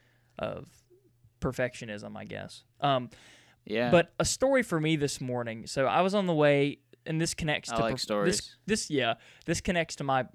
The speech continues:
Speaker 1: perfectionism too. I think we all have a little bit of this tendency, and I, I certainly have it as well.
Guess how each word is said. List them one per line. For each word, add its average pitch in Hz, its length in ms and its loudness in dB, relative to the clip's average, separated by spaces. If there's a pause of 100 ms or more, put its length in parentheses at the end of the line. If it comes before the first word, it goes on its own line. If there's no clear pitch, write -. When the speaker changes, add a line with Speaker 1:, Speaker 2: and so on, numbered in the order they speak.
(560)
Speaker 1:
perfectionism 123 640 -4
too. 147 80 0
I 151 60 2
think 220 160 -2
we 170 100 2
all 120 160 0
have 135 160 -2
a - 40 -10
little 127 140 -6
bit 123 120 -6
of 113 60 -8
this 113 140 -10
tendency, 117 540 -10
and 117 80 -4
I, 135 240 0
I 135 160 2
certainly 110 420 -4
have 123 200 -6
it 110 80 -10
as 107 120 -14
well. 117 420 -2